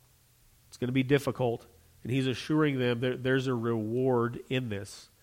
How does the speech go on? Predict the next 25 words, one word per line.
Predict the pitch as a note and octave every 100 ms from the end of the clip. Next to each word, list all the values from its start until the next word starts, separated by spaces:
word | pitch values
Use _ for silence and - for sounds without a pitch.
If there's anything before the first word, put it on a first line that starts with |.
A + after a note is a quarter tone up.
| _ _ _ -
And | A2
so | B2
the | A2+
question | - D3 - D3 B2+ C3
that | C#3+ C3
we | C3+
have | C3+ B2+
to | -
ask | B2+ D#3+ D#3+ -
is, | B2
do, | C3
do | A#2 B2+
we | B2+
believe | D3 C#3 C3 C3+
that | C3+ C#3
to | -
be | C3 B2
true? | -
Do | D3
we | C#3+
believe | C3+ C3+ D3+ E3
that | C#3
there's | C3 C3
a |
reward | C3 B2+ B2 A#2 D#3 D#3+ B2 A#2+